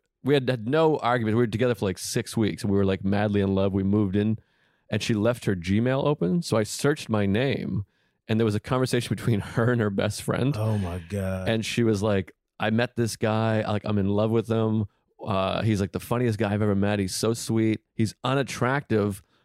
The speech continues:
Speaker 1: but he's a great guy." And she's like, "I don't wanna just keep dating based on looks. So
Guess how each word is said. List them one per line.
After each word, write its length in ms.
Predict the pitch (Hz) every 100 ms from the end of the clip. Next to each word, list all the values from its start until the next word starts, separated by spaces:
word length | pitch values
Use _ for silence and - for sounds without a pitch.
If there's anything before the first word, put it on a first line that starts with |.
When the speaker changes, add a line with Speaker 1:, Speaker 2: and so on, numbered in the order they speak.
| -
Speaker 1:
but 100 | 113
he's 140 | 117
a 60 | 110
great 420 | 92 107 131 131
guy." 480 | 113 117 131 110 95
And 100 | 113
she's 180 | - 104
like, 120 | 107 -
"I 140 | 101
don't 180 | 131 139
wanna 220 | 127 131
just 260 | 113 113 -
keep 280 | - 127 - -
dating 480 | 113 120 107 101
based 360 | 95 107 110 -
on 200 | 101 98
looks. 520 | 98 113 131 - -
So 300 | - 107 107